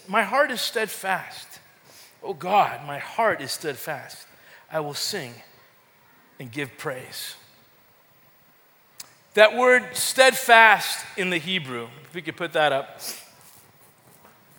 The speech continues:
it's, it's kun. And it means literally prepared,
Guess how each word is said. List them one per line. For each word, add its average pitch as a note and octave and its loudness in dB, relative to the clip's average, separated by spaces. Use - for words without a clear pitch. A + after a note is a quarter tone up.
it's, - -4
it's - -4
kun. C3 -10
And F#3 0
it G3 -2
means G#3+ -2
literally A3 2
prepared, G3+ 2